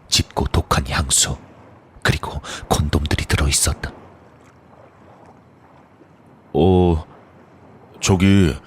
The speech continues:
Speaker 2: 일단 배가 오는지 안 오는지는 확실히 알아야 하니까, 어,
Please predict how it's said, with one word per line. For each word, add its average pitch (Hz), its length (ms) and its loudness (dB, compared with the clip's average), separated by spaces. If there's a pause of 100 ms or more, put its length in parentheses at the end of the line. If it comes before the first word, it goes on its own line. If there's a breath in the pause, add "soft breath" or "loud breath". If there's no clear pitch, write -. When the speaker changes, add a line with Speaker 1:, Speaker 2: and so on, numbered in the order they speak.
(720 loud breath)
Speaker 2:
일단 104 380 2 (360)
배가 95 260 2
오는지 101 440 4
안 78 180 2
오는지는 95 480 4
확실히 - 360 0
알아야 87 340 2
하니까, 92 420 2 (680 loud breath)
어, 53 180 -8